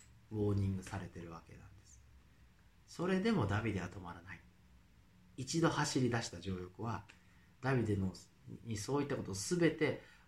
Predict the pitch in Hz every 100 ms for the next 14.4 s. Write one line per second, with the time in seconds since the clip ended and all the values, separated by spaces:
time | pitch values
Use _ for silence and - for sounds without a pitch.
0 | - 95 98 120 113 110 101 101 98 92
1 | - - - 113 - - 135 131 131 120
2 | 107 95 - 101 214 185 - - - -
3 | - - - - - - - - 104 98
4 | 95 92 - 123 117 95 98 98 - 92
5 | - 104 104 131 98 - - - - _
6 | _ _ _ - - 95 - 87 - -
7 | - - - 98 98 95 87 98 113 -
8 | - - - - - _ - - _ -
9 | - - - - 98 95 - _ _ _
10 | _ - _ - 127 208 202 190 - 180
11 | 180 170 156 117 101 98 - - 110 117
12 | 92 95 95 87 - - _ - - -
13 | - - 101 131 156 156 147 - 123 123
14 | 120 107 90